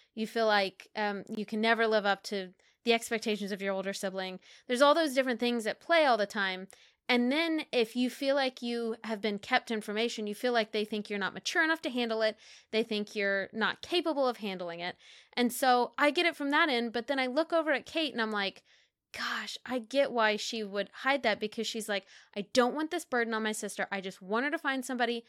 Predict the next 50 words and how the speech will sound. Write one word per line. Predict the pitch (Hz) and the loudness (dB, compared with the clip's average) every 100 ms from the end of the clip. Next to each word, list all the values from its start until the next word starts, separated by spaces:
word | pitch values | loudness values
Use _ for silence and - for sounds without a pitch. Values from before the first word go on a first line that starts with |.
| _ _ - | _ _ -6
that | 214 | -4
she | - 208 | -2 0
likes." | 185 170 - - _ _ - | 0 0 -6 -16 _ _ -4
And | 240 214 | -2 0
because | 240 - 359 311 | -2 2 2 4
back | 294 285 - | 2 2 0
then | 226 220 220 _ _ - | -4 -4 -6 _ _ 0
it | 247 | 0
was | 233 - | 0 -2
so | - 294 | 2 4
important | 277 254 285 254 247 | 4 0 -2 -2 -6
for | |
you | 226 214 | -4 -4
to | 208 214 | -4 -4
get | 208 196 | -2 -2
married, | 208 226 269 247 | -2 -2 0 -4
for, | - - 202 - | -8 -10 -10 -10
for | - | -8
you | 208 214 | -6 -6
to | 208 - 202 190 196 - - _ _ - | -6 -6 -6 -6 -12 -18 -20 _ _ -6
really | 226 285 294 | 2 2 2
survive | 240 226 202 208 254 302 220 214 - | -2 -4 -2 2 4 4 2 -2 -6
in | 226 214 202 196 _ _ _ - | -4 -2 -4 -8 _ _ _ -14
society, | - 208 240 311 320 185 175 208 _ _ _ - | -8 -2 2 2 2 -2 -6 -10 _ _ _ 0
there | 294 | 0
was | 311 | 0
so | - - 339 | -4 -2 0
much | 339 339 | 0 -2
at | 233 | -6
stake. | - 311 370 - | -4 -2 0 -2
It's | - | -6
not | 269 302 247 | -4 -4 -4
just | 262 254 | -6 -4
like, | 247 220 | -2 0
"Oh, | 233 233 | 2 2
I'd | 220 | 2
like | 214 226 | 0 -2
you | |
to | 208 | -4
find | - 208 190 | -2 -2 -2
a | |
boyfriend | 190 208 247 202 190 190 | -2 -2 -2 -4 -4 -6
for | - | -4
a | 190 | -2
bit | 190 185 | -2 -2
so | - | -4
you | 214 | -6
can | 185 | -6
be | 180 | -4
happy." | 226 277 202 | 2 2 2